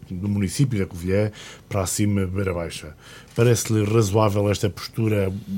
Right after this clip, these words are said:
por vezes um bocadinho divisionista ou de ameaça, que às vezes paira no ar, de que um conselho pode sair, neste caso um conselho relevante?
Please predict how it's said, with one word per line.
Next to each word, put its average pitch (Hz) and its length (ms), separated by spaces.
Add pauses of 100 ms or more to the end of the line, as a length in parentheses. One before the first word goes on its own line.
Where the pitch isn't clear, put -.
(120)
por 113 120
vezes 101 460
um 104 100
bocadinho 101 640 (340)
divisionista 98 1120 (340)
ou 101 260
de 95 340
ameaça, 107 760 (400)
que 110 100
às 95 140
vezes 101 260
paira 104 400
no 95 160
ar, 101 300 (260)
de 98 100
que 127 160
um 131 140
conselho 107 560
pode 107 260
sair, 120 240
neste 113 220
caso 101 220
um 101 60
conselho 98 420
relevante? 95 520